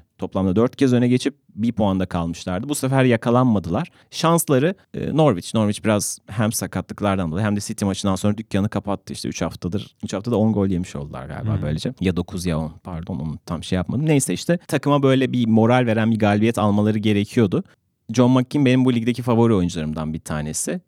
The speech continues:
Speaker 1: İşte Jack Grealish var. El Ghazi ve Trezeguet istikrarsız da olsa ya da Jota. Yani bir dolu, e, hızlı ve adam eksiltebilen oyuncuları var. Ligde çok fazla takımda bundan bahsedemiyoruz açıkçası. Dolayısıyla böyle bu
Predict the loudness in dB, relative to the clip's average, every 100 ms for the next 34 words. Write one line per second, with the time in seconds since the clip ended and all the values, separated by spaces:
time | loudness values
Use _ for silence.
0 | -16 -6 -4 2 0 2 0 0 -2 -2
1 | -6 -6 _ _ 0 2 2 2 2 2
2 | 0 0 0 -4 -2 2 4 2 0 -2
3 | -6 -2 0 0 -2 0 0 -2 -4 -4
4 | -6 -6 -4 -2 0 -2 -2 -6 -2 0
5 | 2 0 -4 _ _ -10 -4 4 6 6
6 | 2 _ _ -8 -4 -4 -6 4 4 4
7 | 2 0 0 0 2 2 2 -2 -2 2
8 | 4 6 6 4 4 2 2 2 2 4
9 | 2 2 -4 0 0 0 -6 0 0 2
10 | 2 0 0 0 2 4 4 2 0 2
11 | 2 -2 -8 -14 -16 -12 -4 0 0 0
12 | 0 4 4 4 2 0